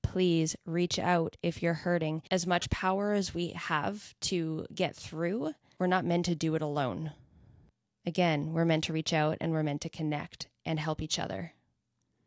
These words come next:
So if you're grieving, please take that into consideration too. And whatever method of help that you find to pro-, help you process and get through,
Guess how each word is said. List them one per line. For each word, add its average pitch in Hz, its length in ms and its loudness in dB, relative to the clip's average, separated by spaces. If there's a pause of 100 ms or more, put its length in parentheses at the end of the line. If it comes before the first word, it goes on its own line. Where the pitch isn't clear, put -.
(460)
So 185 200 4
if 175 140 0
you're 202 120 4
grieving, 220 640 2 (360)
please 190 320 2
take 175 220 -2
that 165 200 0
into 165 260 0
consideration 160 760 0
too. 156 340 -4 (960)
And 180 160 4
whatever 180 320 4
method 180 360 4
of 165 100 0
help - 340 -2
that - 160 -2
you 180 120 4
find 160 460 2
to 185 100 0
pro-, - 240 0
help 190 240 0
you 180 80 -4
process - 600 -2
and 185 180 0
get 170 180 0
through, 208 420 0